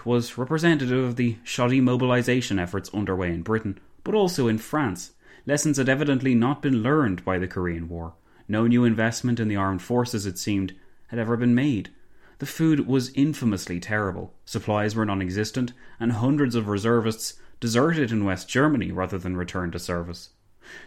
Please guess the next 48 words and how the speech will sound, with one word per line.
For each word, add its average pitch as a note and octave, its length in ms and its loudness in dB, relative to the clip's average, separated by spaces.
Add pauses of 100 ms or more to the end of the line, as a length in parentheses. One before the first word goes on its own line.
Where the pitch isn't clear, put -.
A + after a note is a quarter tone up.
To - 80 -4
those C#3+ 360 4
French A#2+ 440 0
paratroopers C3 760 2
stationed A2 480 0
in F#2+ 120 2
a F2 260 -2 (180)
P A2+ 200 4
O G2 100 4
War-esque G#2 680 0
camp A2+ 320 0
on F#2+ 160 -2
Cyprus A#2 500 -2
during F#2 260 0
the E2+ 60 -4
prelude F#2+ 360 -2
to F#2 60 -4
the F2+ 100 -4
operation, A2 600 0 (300)
the C#3+ 80 -4
situation E3+ 680 4
was G2+ 100 -2
akin G2+ 340 -2
to G#2+ 120 -2
a A2+ 40 2
nightmare. A2+ 640 0 (200)
For A#2+ 80 -4
the B2 80 -2
sake A#2+ 260 0
of G#2+ 100 0
secrecy, C3+ 500 0
they G2+ 100 2
were F#2+ 140 0
told, G2 360 0 (360)
no B2+ 140 2
letters C3+ 300 2
from C3 180 2
home D3 240 2
could C#3 160 0
be C3+ 140 2
accepted. - 540 -4 (280)
But E3+ 120 0
this A#2+ 220 2
didn't F#2+ 260 -2
excuse A2+ 440 2
the F#2 140 -2
pitiful F2+ 480 -4
rations, G2 460 0